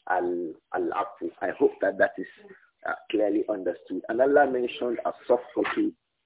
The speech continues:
in the Quran. He says, وَلَا تَسْتَوِي الْحَسَنَةُ وَلَا السَّيِّئَةُ. You cannot compare goodness and evil. He says, إِدْفَعْ بِالَّتِي هِيَ أَحْسَنُ.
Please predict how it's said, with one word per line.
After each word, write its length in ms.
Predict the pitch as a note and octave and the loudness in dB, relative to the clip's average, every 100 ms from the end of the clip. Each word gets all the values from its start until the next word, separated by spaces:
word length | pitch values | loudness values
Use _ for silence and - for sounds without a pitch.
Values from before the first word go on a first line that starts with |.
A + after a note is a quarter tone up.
| - | -10
in 80 | F#2 | -4
the 100 | F2 - | -4 -2
Quran. 380 | F#2 - G2+ F#2+ | -2 2 2 0
He 140 | F2+ - | -6 2
says, 160 | A#2 A2 | 4 4
وَلَا 340 | G2+ G#2 G#2+ G#2+ B2+ | 4 6 6 4 0
تَسْتَوِي 640 | A#2+ - G#2+ G2+ G2+ F#2 | -2 -2 0 2 2 0
الْحَسَنَةُ 560 | - G#2+ - F#2+ G#2+ - G2 | 0 -2 0 -2 -2 -4 0
وَلَا 280 | F#2 F2 E2+ - | 0 0 -4 -4
السَّيِّئَةُ. 460 | F2+ D#2 - - F2 - - _ _ - | -4 -2 -2 2 2 0 -20 _ _ -12
You 100 | G2+ | -8
cannot 320 | A#2 A2 D#3+ D#3+ | -6 0 -2 -2
compare 460 | - G2 - A#2 A#2+ | -8 -8 0 4 4
goodness 480 | E2 - F#2 G2+ G2+ _ _ _ _ _ _ - | 2 -4 -2 -2 -2 _ _ _ _ _ _ -2
and 220 | F2+ F2+ - | 0 0 0
evil. 320 | A2+ F2+ F2 - | 0 0 -4 -10
He 80 | - - | -10 0
says, 140 | A2+ F2 | 0 4
إِدْفَعْ 600 | C#3+ B2+ - A#2 A2+ F#2 | 2 2 4 6 6 4
بِالَّتِي 440 | B2+ B2 A2 - F#2+ | 2 4 2 2 -4
هِيَ 500 | F#2+ E2+ A2+ A2 - | -4 -4 2 4 4
أَحْسَنُ. 540 | - - - - F#2 | 2 -2 -8 -4 -4